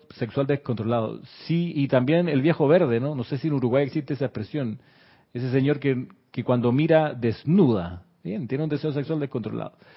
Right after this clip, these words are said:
Dice Laura, ¿qué libro está utilizando Ramiro? Este, Misterios Develados, de Godfrey Ray King.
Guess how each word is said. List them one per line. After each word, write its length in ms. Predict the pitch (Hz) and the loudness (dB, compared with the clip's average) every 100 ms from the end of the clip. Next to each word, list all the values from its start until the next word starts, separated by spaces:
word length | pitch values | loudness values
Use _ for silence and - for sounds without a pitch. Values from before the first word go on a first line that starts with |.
| - - - - | -20 -20 -10 0
Dice 260 | 156 165 | 4 8
Laura, 400 | 165 170 131 120 | 10 10 8 4
¿qué 140 | - 175 | 4 4
libro 240 | 202 180 | 6 6
está 160 | 175 180 | 6 4
utilizando 400 | 160 135 175 156 | 4 2 4 4
Ramiro? 340 | 147 165 156 | 4 4 2
Este, 300 | 160 - 117 | 2 0 0
Misterios 640 | 120 135 - - 202 202 | 2 0 0 4 6 6
Develados, 640 | 151 151 139 143 135 110 - | 8 8 8 6 4 2 0
de 120 | 123 | 0
Godfrey 380 | 120 156 - 160 | 2 2 2 0
Ray 160 | 139 143 | 0 -4
King. 300 | - 113 | -6 -6